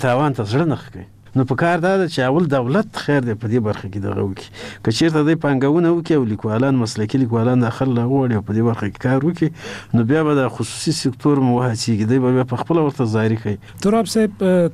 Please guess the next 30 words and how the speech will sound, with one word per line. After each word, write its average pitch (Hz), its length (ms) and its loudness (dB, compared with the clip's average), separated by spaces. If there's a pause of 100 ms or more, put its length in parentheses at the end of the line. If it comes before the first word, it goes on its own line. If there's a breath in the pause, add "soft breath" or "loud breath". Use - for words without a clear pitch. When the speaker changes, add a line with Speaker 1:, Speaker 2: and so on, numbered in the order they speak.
(120)
Speaker 2:
تاسو 180 300 0
خو 175 160 0 (260)
شاوخوا 143 400 -2 (400)
داسې 127 240 -4 (540)
یو 139 100 2
کال 127 260 -2 (120)
کېږي 180 300 2
نو 127 80 0
چې، - 180 -4 (580)
Speaker 1:
بله. 127 480 0 (120)
Speaker 2:
په 131 120 0
دې 127 160 2 (120)
سریال 127 380 0
باندې 123 240 0
کار 131 300 -2
کوئ 127 320 0
او - 20 0 (140)
اوس 170 180 0
مو 165 220 -2
بشپړ 165 400 -4
سپارلی 151 480 0
د 147 140 -2
اطلاعات 143 320 -4
فرهنګ 151 260 -2
وزارت؟ 139 440 -6 (300)
Speaker 1:
او، 151 220 2
بلې، 139 300 0 (180)
ورکړی 135 460 0
مې 104 100 -2
دی. 101 80 -4